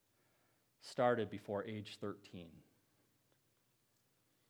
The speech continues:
Children develop their worldview by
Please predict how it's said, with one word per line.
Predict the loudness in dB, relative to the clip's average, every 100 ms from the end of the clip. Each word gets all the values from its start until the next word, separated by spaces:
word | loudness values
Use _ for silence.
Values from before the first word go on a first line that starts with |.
| _ _ _ _ _ -8
Children | 8 10 12 10
develop | 8 10 10 12 10 8
their | 6
worldview | 8 6 8 8 6 2 4 4
by | 4 2